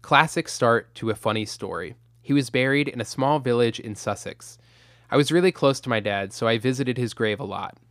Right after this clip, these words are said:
I still do. I always took flowers, and my mum visited a lot, and she always took flowers, and my grandparents were still alive then, and they always took flowers.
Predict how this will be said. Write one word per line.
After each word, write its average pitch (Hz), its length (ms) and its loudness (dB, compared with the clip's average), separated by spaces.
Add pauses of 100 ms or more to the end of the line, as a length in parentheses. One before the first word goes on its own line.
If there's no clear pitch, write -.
(160)
I - 60 -18
still 117 300 -2
do. 98 320 -10 (100)
I 139 80 6
always 226 240 4
took - 200 -2
flowers, 104 760 -4
and 117 240 0
my 117 120 4
mum 160 400 4
visited 123 380 0
a 120 60 2
lot, 98 420 -4
and 117 160 -8
she - 180 0
always 139 300 4
took 120 180 -4
flowers, 98 560 -6
and 117 200 -6
my 127 100 4
grandparents 139 640 0
were 117 80 -4
still 120 320 0
alive 101 360 -4
then, 107 300 -6
and 117 280 -4
they 143 160 6
always 101 320 -2
took - 160 -12
flowers. 78 480 -10